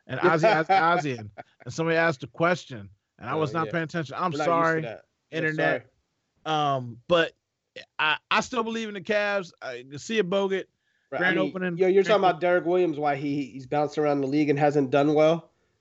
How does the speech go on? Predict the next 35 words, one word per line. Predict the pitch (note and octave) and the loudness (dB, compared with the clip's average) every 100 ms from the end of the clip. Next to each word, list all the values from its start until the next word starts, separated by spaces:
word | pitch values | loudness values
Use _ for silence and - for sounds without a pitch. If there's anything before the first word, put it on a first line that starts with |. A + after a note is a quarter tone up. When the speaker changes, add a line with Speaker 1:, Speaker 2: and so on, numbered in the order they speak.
| _ | _
Speaker 2:
He | - | 0
was | D#3+ | 4
on | D#3 C3 | 4 2
the | |
Timberwolves, | A#2+ F#3 F3+ F3+ F3+ E3+ - | 2 4 6 8 6 4 -2
the | C3+ | -6
Kings, | - E3+ E3 E3 E3 | 0 2 4 0 -2
the | C#3 | -2
Knicks, | C3+ D#3+ D#3+ - - | 2 2 2 -6 -10
and | C3+ B2 | -4 -2
the | |
Heat | B2 - F3+ C#3+ | -2 -2 -2 0
when | C3+ B2+ | 0 0
the | B2 B2 | 2 2
Heat | B2 D#3+ C#3+ - | 2 0 0 2
didn't | C#3+ D3+ | 4 4
have | D3 C#3 | 4 2
LeBron. | B2 A#2+ B2 F#2 F2 | 0 2 0 0 -2
So | B2+ A#2 | 0 0
he's | B2+ | 0
been | C#3 | 2
on | C#3 C3 B2 A#2 _ _ _ _ _ _ - | 4 4 0 -8 _ _ _ _ _ _ -4
trash, | C#3+ C#3+ C#3 | 0 2 0
trash, | - C#3 B2+ - | 2 4 2 -2
trash. | - C3+ B2+ | -4 -2 0
I'm | D#3 F#3+ | 0 2
surprised | A3 G#3+ G3 | 4 4 4
he | |
wasn't | G3 E3+ D3+ | 2 2 -2
a | |
Sixer | D3 E3 - A#2+ | -4 -6 -6 -10
at | A2+ | -10
some | A#2+ A#2 | -12 -12
point. | A2+ G#2 _ _ - | -12 -14 _ _ 0
Speaker 1:
Yeah, | G3+ A#3 D3 | 2 4 0